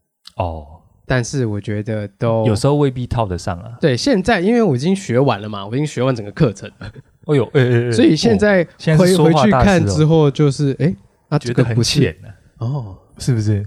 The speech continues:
Speaker 2: 这个，这个不是本来就要这样做吗？
Speaker 1: 哦，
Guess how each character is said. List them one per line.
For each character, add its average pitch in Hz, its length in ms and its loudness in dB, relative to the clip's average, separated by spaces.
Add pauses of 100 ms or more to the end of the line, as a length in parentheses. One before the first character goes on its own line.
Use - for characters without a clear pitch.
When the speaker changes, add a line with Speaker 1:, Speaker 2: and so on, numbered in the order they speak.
(140)
Speaker 2:
这 247 100 -2
个， 175 200 0
这 226 100 -2
个 175 80 -2
不 117 100 -6
是 143 320 -4 (880)
本 98 140 0
来 92 140 -10
就 113 180 -2
要 110 140 -2
这 113 100 -8
样 98 140 -8
做 98 200 -8
吗？ 95 80 -20 (580)
Speaker 1:
哦， 135 120 0